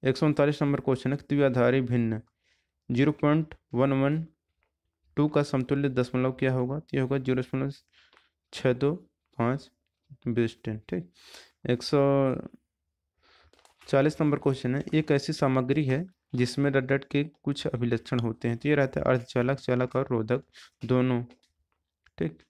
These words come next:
अब देखिए, विद्युत सुरक्षा नियमों के संदर्भ में गलत कथन का चयन करिए। समस्या निवारक के दौरान अनावृत चालकों को स्पर्श करें। एक सौ बयालीस नंबर क्वेश्चन है कि यदि एक दस ओम के प्रतिरोधक से दो एम्पीयर की धारा प्रवाहित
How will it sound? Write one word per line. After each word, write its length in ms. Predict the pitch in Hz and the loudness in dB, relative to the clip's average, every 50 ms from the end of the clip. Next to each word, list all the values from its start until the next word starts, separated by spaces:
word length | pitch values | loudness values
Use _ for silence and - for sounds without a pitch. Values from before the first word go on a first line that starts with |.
| _ _ _ _ _ _ _ _ _ _ _ _ _ _ _ _ _ - - | _ _ _ _ _ _ _ _ _ _ _ _ _ _ _ _ _ -8 -6
अब 100 | 131 123 | -2 2
देखिए, 300 | 147 147 - - 170 175 | 0 0 2 2 2 2
विद्युत 380 | 160 147 147 135 135 156 160 - | 2 0 0 0 0 -2 -4 -2
सुरक्षा 360 | - 143 139 135 - - 147 | 0 0 0 0 0 0 0
नियमों 260 | 143 139 139 139 139 | 2 2 2 0 0
के 120 | - 151 143 | -2 -4 -4
संदर्भ 440 | - - 131 127 127 135 131 - 139 | -2 -2 -2 2 2 0 0 0 -2
में 280 | 120 113 113 120 147 - _ _ _ _ _ _ _ - | 0 0 -2 -4 -6 -10 _ _ _ _ _ _ _ -2
गलत 260 | 120 135 139 151 - | 0 2 2 0 0
कथन 260 | - 135 - - 139 | 0 -2 0 0 -4
का 120 | 131 - 139 | -2 -2 -4
चयन 260 | 131 - - 123 117 | -4 -2 -4 -4 -2
करिए। 360 | 113 120 127 143 147 151 160 156 | -2 -2 -2 0 0 0 0 -2
समस्या 440 | - - 147 135 127 127 - - 151 147 | -4 -2 0 0 0 0 0 -2 0 2
निवारक 500 | 143 139 131 123 123 123 135 139 160 - _ _ _ _ _ _ _ _ _ _ - _ - _ _ _ _ _ _ - - | 2 2 2 2 2 2 0 -2 -6 -6 _ _ _ _ _ _ _ _ _ _ -20 _ -20 _ _ _ _ _ _ -4 0
के 120 | 147 143 | 0 2
दौरान 360 | 135 143 131 127 127 143 160 - - | 4 4 4 4 4 2 0 -2 0
अनावृत 520 | 139 131 127 127 127 127 143 156 151 - - | 2 2 4 2 2 2 0 -2 -2 -4 -14
चालकों 380 | - - 127 123 120 - 131 131 | -4 -2 -2 -2 -2 -4 -6 -4
को 220 | - - - 120 113 | -4 -2 -2 -2 -4
स्पर्श 320 | - - - 113 - - | -4 -6 -6 -6 -6 -8
करें। 320 | - - 123 113 117 120 123 - _ _ _ _ _ _ - | -6 -4 -4 -2 -2 -4 -6 -10 _ _ _ _ _ _ -10
एक 80 | 135 - | -4 -2
सौ 100 | 160 151 | -2 0
बयालीस 340 | 143 151 151 151 165 - 170 | 2 2 2 2 0 0 0
नंबर 200 | 165 156 156 - | 0 0 0 0
क्वेश्चन 340 | - 143 135 - 135 123 | 0 -2 0 0 -2 0
है 80 | 120 139 | 0 -2
कि 120 | - - 143 | 0 0 2
यदि 240 | 147 160 156 175 180 - 151 | 2 2 2 2 2 2 2
एक 180 | 151 160 160 156 | 2 2 0 0
दस 260 | 135 139 147 151 - - | 0 2 0 0 0 -2
ओम 160 | 143 139 139 139 | -2 -2 -2 -2
के 100 | 151 143 | -4 -4
प्रतिरोधक 600 | - - 131 - - - 127 127 123 139 143 - | -4 -6 -8 -6 -2 -2 -2 0 0 -2 -4 -2
से 160 | - 147 143 139 | -2 -4 -4 -2
दो 160 | 135 143 147 | 0 0 0
एम्पीयर 360 | 147 135 123 123 - 143 139 | 0 0 -2 -2 0 -2 0
की 100 | - - | 0 -2
धारा 220 | 135 120 113 117 131 | 0 0 2 0 0
प्रवाहित 420 | - - 131 120 117 127 135 - | -2 -2 -2 0 0 0 -2 -4